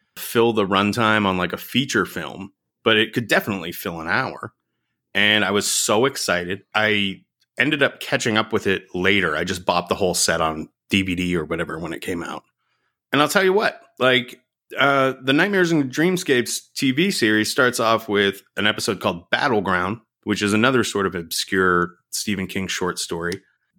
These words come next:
That episode is completely dialogue free, and it involves William Hurt fighting <laughs> some toy soldiers in an ap-, uh, in an apartment. It fucking rules. So I was like, Oh my God, like, this is,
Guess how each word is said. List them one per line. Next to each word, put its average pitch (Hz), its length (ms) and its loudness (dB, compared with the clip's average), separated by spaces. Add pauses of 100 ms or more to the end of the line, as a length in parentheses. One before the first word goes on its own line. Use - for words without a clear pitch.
That 147 180 4
episode 113 400 0
is 104 80 -2
completely 131 420 -2
dialogue 110 540 2
free, 104 420 -4 (300)
and 104 80 0
it 98 100 0
involves 104 380 0
William 113 340 2
Hurt 113 380 -2
fighting 110 460 0 (280)
<laughs> - 300 -20
some 101 200 -8
toy 123 240 0
soldiers 120 640 0
in 101 120 -2
an 92 100 -2
ap-, - 360 -8
uh, 98 120 2 (100)
in 107 100 -2
an 101 120 0
apartment. 107 500 -2 (260)
It 147 160 0
fucking 110 400 -2
rules. - 440 -8 (560)
So 123 140 0
I 131 80 4
was 123 140 0
like, 95 280 -4
Oh 160 180 4
my 131 160 0
God, 120 380 -2
like, 95 140 -10
this 143 200 2
is, 107 360 -2